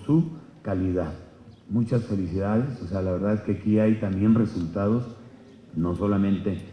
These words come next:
en el baile, que lo hacen muy bien, y que ya Brenda nos dice que también se van a la feria a bailar,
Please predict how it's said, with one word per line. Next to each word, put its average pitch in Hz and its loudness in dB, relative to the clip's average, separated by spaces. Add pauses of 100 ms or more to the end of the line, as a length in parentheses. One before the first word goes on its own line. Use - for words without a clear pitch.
(120)
en 87 -2
el 82 0
baile, 107 4
que 92 0
lo 87 2
hacen 92 0
muy 95 0
bien, 117 4 (360)
y 98 -2
que 92 0
ya 101 4
Brenda 110 6
nos 95 4
dice 104 2
que 101 -2
también 92 -2
se 104 2
van 104 2
a 104 2
la 95 0
feria 98 0
a - 0
bailar, 104 0